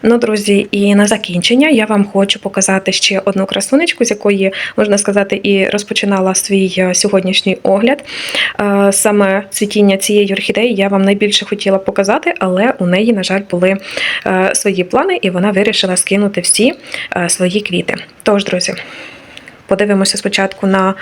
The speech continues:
е, листову розеточку, на листочки даної орхідеї. Вони у неї також трошки із таким, е, сизим, е, відтінком.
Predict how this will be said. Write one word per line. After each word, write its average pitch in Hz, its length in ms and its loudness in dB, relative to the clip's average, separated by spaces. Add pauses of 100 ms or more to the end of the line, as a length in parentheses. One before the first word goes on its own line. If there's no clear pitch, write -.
(520)
е, 196 180 0
листову 196 380 0
розеточку, 190 640 0 (100)
на 196 140 0
листочки 202 540 0 (240)
даної 226 340 2
орхідеї. 220 520 -2 (580)
Вони 202 140 6
у 196 120 4
неї 196 340 2 (220)
також 240 500 2
трошки - 600 0
із 214 280 0
таким, 208 400 0 (200)
е, 202 340 0
сизим, 202 540 2 (560)
е, 202 380 2
відтінком. 240 580 0